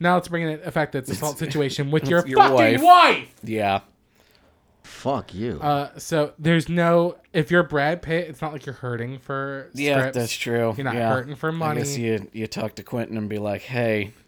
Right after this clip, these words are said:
Speaker 2: I'd love to do this, but"
Speaker 1: I can't associate with that guy.
Speaker 2: Yeah.
Speaker 1: You know, it, it, if
Speaker 2: Or
Speaker 1: you're
Speaker 2: maybe
Speaker 1: Brad
Speaker 2: didn't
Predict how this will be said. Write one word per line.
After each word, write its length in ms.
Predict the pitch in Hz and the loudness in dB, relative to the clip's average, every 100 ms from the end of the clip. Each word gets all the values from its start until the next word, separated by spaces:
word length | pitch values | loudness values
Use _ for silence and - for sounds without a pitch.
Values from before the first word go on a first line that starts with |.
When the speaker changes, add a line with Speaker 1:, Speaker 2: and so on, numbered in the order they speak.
| _ | _
Speaker 2:
I'd 100 | 110 | -12
love 220 | 107 113 110 | -6 -6 -6
to 60 | |
do 180 | 98 110 | -6 -4
this, 200 | 104 98 | -2 -6
but" 480 | - 107 101 95 - _ - - | -6 -2 0 0 -6 _ -20 -10
Speaker 1:
I 140 | 139 139 | -4 -4
can't 320 | - 139 131 | -4 -8 -8
associate 500 | - 143 127 - 120 | -8 -8 -8 -10 -10
with 140 | 123 | -10
that 180 | 117 123 | -12 -10
guy. 320 | 170 208 135 | -8 -8 -6
Speaker 2:
Yeah. 320 | 113 110 107 92 _ _ _ - | -2 0 2 -2 _ _ _ -8
Speaker 1:
You 100 | 151 | -4
know, 160 | 143 - | -2 -2
it, 180 | 160 165 _ - | -4 -6 _ -4
it, 260 | 170 170 _ | -4 -4 _
if 200 | 185 151 | -6 -2
Speaker 2:
Or 40 | 175 | 2
Speaker 1:
you're 100 | 160 | 2
Speaker 2:
maybe 100 | 113 | 4
Speaker 1:
Brad 260 | 151 214 | 2 2
Speaker 2:
didn't 120 | 226 | 0